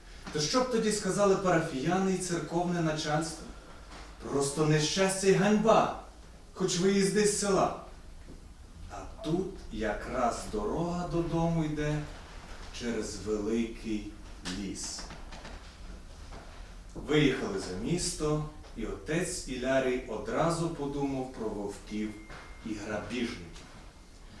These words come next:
Ну, вовки, зрештою, не з'їдять грошей, але розбійники можуть їх відібрати. А потім шукай вітру в полі. І оцю Ілярію пригадалися всі пригоди, про які він колись чув або читав.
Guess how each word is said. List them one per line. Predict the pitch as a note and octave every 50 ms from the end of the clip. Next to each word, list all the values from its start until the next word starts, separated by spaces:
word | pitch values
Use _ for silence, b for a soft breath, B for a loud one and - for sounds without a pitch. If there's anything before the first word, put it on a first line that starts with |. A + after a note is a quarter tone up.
| B B -
Ну, | G3+ F#3+
вовки, | F#3 F#3 E3+ - F#3+ F3+ D#3
зрештою, | D3+ D#3 D#3 D3+ D3+ - - D3+ D3 C#3+ C#3+ C#3 C#3 - - - - - - - - - - -
не | A#2+ C3+ C3+
з'їдять | C3+ E3+ G3 G3 G3 A3+ F3 - - A#2+
грошей, | A2 G#2 - - F2+ E2+ E2+ E2+ - - - - - - - - -
але | - B2+ B2 A#2+ A#2 A#2
розбійники | A2+ A2+ G#2+ G#2 - - C3+ D#3+ F3 F3 F3+ F3+ F3+ - - F3
можуть | D#3 C3+ B2 B2 A#2+ A#2 A#2+ A#2+ B2 A#2+ -
їх | A#2+ A2+ G#2 - -
відібрати. | A2+ A2 - A#2 A2+ - G2 - F#2 - - - - - - - - - - - - - - - - -
А | F#3
потім | - A3+ G#3+ - F#3+ F#3
шукай | D#3 - E3+ D3+ C#3+ B2 A2+ A2
вітру | G#2+ G#2 G2+ - - G2+
в | F#2 - - G2
полі. | F#2+ F#2+ F#2 F#2+ - - - - - - - - - - - - - - - - - - - - - - - - - - - - - - - - - - - - - - - - - - - - - - - - - - - -
І | G3 F#3
оцю | F3 E3+ E3 - B3 B3+ A#3+
Ілярію | G#3 G3+ G3 G#3 G#3+ A3 G#3+ G#3+ G3+ -
пригадалися | G3 F#3+ F3+ F#3 - F#3+ F#3+ F#3+ F#3 D#3 - F#3 F3
всі | - - - - B3+ C4
пригоди, | - A#3 A#3 G#3+ F3+ E3 D#3 C#3+ C3+ C3 B2
про | - - C#3
які | C#3 C#3 D#3 D#3+
він | D3 C#3+ D3 C#3+
колись | C#3+ C#3+ C3+ C3 B2+ - - -
чув | E3+ F3 F#3+ G3 F3+ -
або | - C#3 C3+ C#3 C#3+
читав. | C#3+ D3+ D#3 D3+ D3+ - G2 F#2 - -